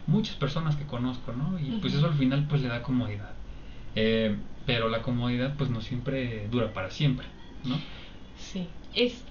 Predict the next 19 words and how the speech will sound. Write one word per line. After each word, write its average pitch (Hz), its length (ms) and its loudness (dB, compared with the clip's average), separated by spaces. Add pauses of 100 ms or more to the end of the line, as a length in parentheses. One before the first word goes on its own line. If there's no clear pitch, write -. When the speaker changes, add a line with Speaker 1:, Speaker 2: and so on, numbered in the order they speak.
Speaker 2:
y, 247 220 4
y - 40 6
s-, - 260 -4 (280)
y 254 100 4
precisamente 285 680 0
porque 226 380 0
como, 175 520 -2 (340)
como 180 180 0
aquí 190 180 -2
lo 220 80 2
estamos 233 340 0
leyendo, 220 360 2
es 214 140 -2
un 233 120 0
trastorno 208 460 0
de 202 60 2
la 180 140 -2
personalidad 175 640 -4
dependiente. 185 760 -4